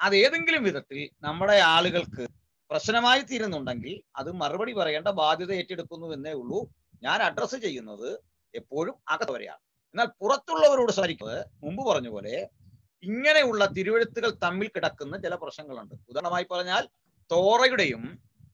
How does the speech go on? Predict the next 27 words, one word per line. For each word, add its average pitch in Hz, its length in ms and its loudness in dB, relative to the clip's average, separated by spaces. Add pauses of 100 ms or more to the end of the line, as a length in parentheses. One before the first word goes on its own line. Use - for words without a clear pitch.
അതുപോലെ 185 520 2 (100)
ഇഞ്ചിൽ 214 520 -4
അല്ലെങ്കിൽ 180 400 -4
സുവിശേഷത്തിന്റെ 190 800 -6
പുതുനിയമത്തിന്റെയും 185 1040 -4 (420)
ബാക്കിയായ 226 600 4
ഒരു 190 140 0
സന്ദേശം 139 640 -6 (340)
ഏകസത്യ 262 500 2
ദൈവം 202 280 6
അരുളപ്പാടായി 190 600 4
കൊടുത്തിട്ടുണ്ടോ? 180 960 0 (380)
ഇതാണ് 262 320 6
ചർച്ച 202 240 2
ചെയ്യേണ്ടത്. 147 400 0 (120)
അത് 170 240 -4
ചർച്ച 185 260 0
ചെയ്യാൻ 247 500 0
ചങ്കൂറ്റമുള്ള 233 840 0
ഒരുത്തനും 180 720 -2 (320)
ഈ 269 340 4
ആയിരത്തി 233 580 2
അഞ്ഞൂറ് 214 640 0
നൂറ്റാ-, 190 260 -2
ആ, 180 640 -4
ആ, 175 280 0
ആ, 170 240 -10